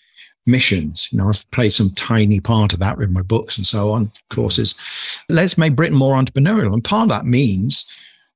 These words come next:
we need to be able to say people like Elon are really damn impressive, because if we can't look up to someone who's doing so much good in the world just 'cause he sends some stupid tweets and he's a bit of a troll sometimes, it's like, what are we doing?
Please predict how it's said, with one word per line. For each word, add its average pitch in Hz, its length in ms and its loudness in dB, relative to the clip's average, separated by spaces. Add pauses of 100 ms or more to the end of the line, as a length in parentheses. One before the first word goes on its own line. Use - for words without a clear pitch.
(180)
we 131 140 2
need 247 160 2
to 269 60 0
be 214 100 2
able 196 120 2
to 165 80 0
say 175 400 0
people 156 260 -2
like 139 160 0
Elon 151 380 4
are 135 140 0
really 180 280 2
damn 160 240 0
impressive, - 580 -4 (280)
because 147 400 0
if 147 100 -2
we 185 100 0
can't 233 300 0
look 160 180 0
up - 200 -4
to 135 100 -2
someone 110 300 2
who's 123 160 2
doing 170 200 0
so 277 380 0
much 107 300 0
good 151 180 -2
in 104 80 -4
the 95 80 -8
world - 380 -14
just 143 180 2
'cause 131 140 2
he 113 160 4
sends 113 360 2
some 107 140 0
stupid 110 420 0
tweets - 720 -4 (480)
and 135 140 4
he's 107 100 2
a 107 40 2
bit 107 120 2
of 92 60 0
a 98 40 -2
troll 147 360 0
sometimes, - 560 -8 (100)
it's - 160 0
like, 160 320 -2 (720)
what 202 160 0
are 285 60 2
we 240 100 4
doing? 196 480 0